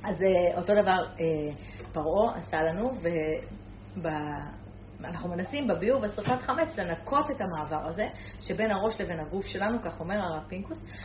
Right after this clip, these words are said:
ואז אחרי שכל המעברים שלנו נקיים וטהורים, אנחנו מגיעים לליל הסדר כשאנחנו מתחילים בהמשכת חיים של שכל ושל דבקות מהראש לגוף.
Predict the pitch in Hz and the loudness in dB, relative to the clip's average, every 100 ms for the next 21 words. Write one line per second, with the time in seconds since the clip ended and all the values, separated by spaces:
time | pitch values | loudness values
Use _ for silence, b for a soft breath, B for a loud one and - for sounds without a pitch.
0 | B B 208 262 247 262 247 - 269 330 | B B 4 6 4 2 0 0 4 4
1 | 311 220 175 170 175 285 330 254 185 170 | 4 2 2 0 2 0 0 0 0 -2
2 | 165 - 214 269 247 - 170 156 233 277 | -4 -4 -2 4 2 4 0 6 4 4
3 | - B B 156 160 170 160 226 240 202 | -6 B B -10 -8 -6 0 2 4 2
4 | 202 175 180 220 233 226 185 165 - 156 | 0 -2 0 4 4 2 -4 -6 -6 -8
5 | 151 - 165 165 220 294 214 165 - 170 | -8 -8 -6 -2 -2 0 -2 -2 -4 -8
6 | - 247 - 202 202 226 - 160 - - | -2 -2 0 -2 -2 -2 -4 -6 -6 -2
7 | 240 269 269 B B B 170 - 165 156 | 0 0 -2 B B B -8 -2 -2 -2
8 | 156 170 269 294 208 240 226 196 247 254 | -4 -4 -4 -6 -2 0 0 0 0 -2
9 | - 156 185 | -6 -4 -4